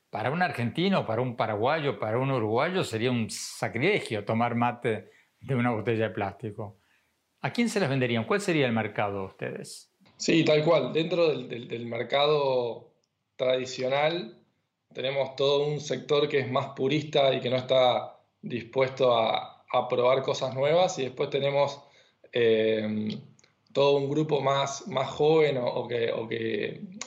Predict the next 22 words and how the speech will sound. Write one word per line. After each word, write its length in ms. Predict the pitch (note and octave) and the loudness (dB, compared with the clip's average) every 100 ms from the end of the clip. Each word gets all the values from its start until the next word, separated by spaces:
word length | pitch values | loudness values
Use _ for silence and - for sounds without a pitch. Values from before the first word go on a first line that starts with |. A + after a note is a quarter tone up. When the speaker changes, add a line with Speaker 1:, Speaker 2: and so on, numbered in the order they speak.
| - - | -14 -10
Speaker 2:
acepta 440 | A2 C#3 C#3 C3+ | -2 0 2 -2
estas 200 | C3+ A#2+ | -2 -4
innovaciones 960 | B2+ B2+ B2+ B2+ - D3+ D#3+ F3+ - - _ _ | -2 0 2 0 2 2 4 0 -4 -18 _ _
y 140 | C#3+ C3 | -6 0
que 140 | C#3+ | 2
utiliza 480 | C#3 C#3 D#3+ E3 D#3+ | 2 0 0 2 4
la 80 | D3 | 4
botella 560 | C#3+ D#3 D#3+ E3 E3 | 2 0 0 2 2
como 420 | D#3+ C3+ C3 C3+ | 0 0 2 2
un 240 | D3 D#3 D#3 | 2 -2 0
complemento 1000 | D3 C3+ C3 C#3 D3+ D#3+ D#3+ E3 E3+ - - _ | -2 -2 0 2 2 2 2 2 2 -6 -20 _
al 160 | B2+ | 0
mate 240 | C3 C#3+ D3 | 2 2 2
tradicional. 580 | C#3 C3 - C3 C3+ A2+ | 2 0 0 0 0 0
Nosotros, 540 | A2+ C3+ D#3 - - - _ _ | -4 2 2 0 -8 -18 _ _
dentro 440 | - F3 F#3+ F3+ E3+ | -4 0 0 0 0
del 120 | D3 | 0
mercado 360 | C#3 C3 D3+ D#3 | 0 2 2 4
tradicional, 640 | D3 C3+ C3+ C#3+ E3+ G3+ | 0 0 0 2 2 -2
no 140 | D3+ C#3+ | -4 -2
nos 180 | C#3 | -2
interesa, 880 | C3+ B2+ B2+ C#3 D3 D3 D3+ - - | -4 -4 0 0 2 2 2 -2 -12